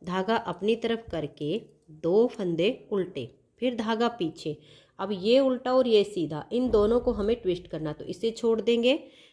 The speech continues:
आगे की साइड से सिलाई डाल लेंगे और इसको सीधा बुनेंगे, फिर इसको ऐसे लेंगे और इसको भी हम सीधा बुनकर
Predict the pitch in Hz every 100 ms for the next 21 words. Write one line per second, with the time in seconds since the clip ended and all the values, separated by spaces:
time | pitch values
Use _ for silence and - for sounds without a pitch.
0 | _ - 190 185 220 233 220 226 202 202
1 | 220 220 185 185 180 165 160 160 160 226
2 | - _ - 165 165 185 - 202 202 196
3 | 196 202 220 226 226 285 - - _ _
4 | _ 240 277 - 214 - 254 202 175 185
5 | 165 151 143 - 208 226 226 - 240 233
6 | 208 208 - 175 165 175 165 156 185